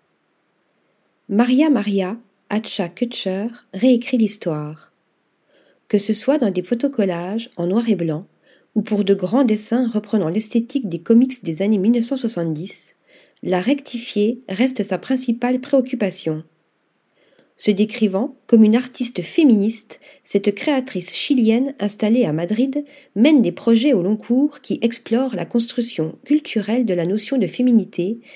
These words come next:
et mettent en avant les luttes contre les discriminations du genre. Ainsi, elle travaille depuis deux mille dix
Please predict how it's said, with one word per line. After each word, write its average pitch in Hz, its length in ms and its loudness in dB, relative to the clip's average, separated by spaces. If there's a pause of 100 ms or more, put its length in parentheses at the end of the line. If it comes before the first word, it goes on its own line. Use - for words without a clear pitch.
(280)
et 202 100 6
mettent 285 320 2
en 202 100 0
avant 233 460 0
les 202 180 2
luttes 214 380 2
contre 202 260 -4
les 196 120 0
discriminations 233 760 2
du 214 100 2
genre. 160 580 -6 (960)
Ainsi, 190 500 -2 (360)
elle 196 160 0
travaille 247 400 0
depuis 202 300 -2
deux 254 140 6
mille 226 180 6
dix 214 440 -4